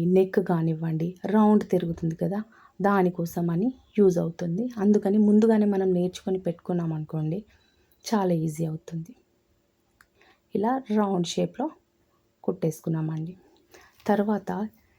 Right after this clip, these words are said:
జిగ్‌జాగ్ ఉంటుంది కదండి, జిగ్‌జాగ్ షేప్‌లో కూడా ప్రాక్టీస్ చేయండి. మీరు ఇలా ప్రాక్టీస్ చేయడం వల్ల చాలా యూజ్ అవుతుందండి. ఈజీ అయిపోతుంది, మనం కుట్టేటప్పుడు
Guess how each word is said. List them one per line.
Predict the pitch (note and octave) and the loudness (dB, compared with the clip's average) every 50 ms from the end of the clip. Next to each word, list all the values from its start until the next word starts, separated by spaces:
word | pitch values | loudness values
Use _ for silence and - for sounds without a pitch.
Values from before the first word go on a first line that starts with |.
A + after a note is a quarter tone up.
| _ _ _ _ | _ _ _ _
జిగ్‌జాగ్ | - F3+ E3+ - G#3+ G3 F3+ F3+ - C4 B3+ A3 G3+ | -4 -4 2 2 2 2 2 2 4 4 4 4 2
ఉంటుంది | F#3 F3+ E3+ D#3 D#3 - | 0 -2 -4 -8 -4 -4
కదండి, | E3 D#3 D#3 D#3 D#3+ F#3 G#3+ A3 - - _ _ _ F#3+ E3+ E3 - | -4 -2 -2 -2 -2 -2 -2 -4 -6 -16 _ _ _ -8 -8 -4 2
జిగ్‌జాగ్ | - F#3+ F3+ F3 F3 B3 B3 B3 A#3+ - - - | 4 4 4 4 4 4 4 4 2 -4 -12 -4
షేప్‌లో | - - G3+ G3 - - G3 G3 F#3+ - | 2 2 2 2 2 2 -2 -2 -2 -2
కూడా | - F3+ A3 C4 - _ _ _ _ _ _ | -4 -4 -4 -4 -6 _ _ _ _ _ _
ప్రాక్టీస్ | - G3 F#3 F3+ - E3+ E3 - - | 0 0 0 0 -4 -8 -8 -6 -6
చేయండి. | D#3+ D3+ D3+ D3+ D3+ D#3 - - _ _ _ _ _ _ _ _ _ _ _ _ _ _ _ _ _ _ _ _ _ _ - _ _ _ _ _ _ _ _ _ _ _ _ _ _ _ _ _ _ _ _ _ _ _ _ _ _ _ _ _ - | -6 -6 -6 -6 -8 -10 -10 -14 _ _ _ _ _ _ _ _ _ _ _ _ _ _ _ _ _ _ _ _ _ _ -20 _ _ _ _ _ _ _ _ _ _ _ _ _ _ _ _ _ _ _ _ _ _ _ _ _ _ _ _ _ 0
మీరు | G3 G#3 G#3 G3 F#3+ | 2 4 4 4 2
ఇలా | G3 A3 A3+ A3+ A3+ | 2 0 0 0 0
ప్రాక్టీస్ | G3+ F#3+ F3+ - - A3 G#3+ - | -4 -4 -4 -4 -4 -4 -4 -2
చేయడం | - G3+ F#3 F3+ F#3 G#3 G#3 F#3+ F3 F3 | -2 0 2 2 2 0 0 -2 -2 -2
వల్ల | E3+ E3 E3 E3+ F#3 A3+ C4 - - - - - _ _ _ | -2 -2 -2 -2 -2 -4 -4 -6 -12 -20 -20 -20 _ _ _
చాలా | - G3+ F#3 F3+ F3+ G3+ A3 A#3 A3 F#3+ | -4 -2 -2 0 0 2 2 4 4 4
యూజ్ | F#3 E3+ D#3+ D#3+ | 2 0 0 -2
అవుతుందండి. | D#3 D#3+ - - D#3+ D#3 D#3 D#3 D#3+ D#3 D#3+ E3 - _ _ _ _ _ _ _ _ _ _ _ _ _ - | -6 -6 -6 -6 -6 -6 -6 -6 -6 -6 -6 -8 -10 _ _ _ _ _ _ _ _ _ _ _ _ _ -4
ఈజీ | F#3+ G3 G3+ F#3+ G3 G#3 G#3 G3 | -2 -2 -2 0 2 4 4 4
అయిపోతుంది, | F3 E3+ - - E3+ - - E3+ E3 E3 | 4 0 0 -6 -6 -4 0 0 2 2
మనం | E3 E3+ E3+ E3+ E3+ | 2 2 2 0 -2
కుట్టేటప్పుడు | E3+ - E3+ - - G3 F#3+ F#3 F3+ F3+ - F3 | -2 -6 -6 -2 -4 -2 0 -2 -4 -2 -2 0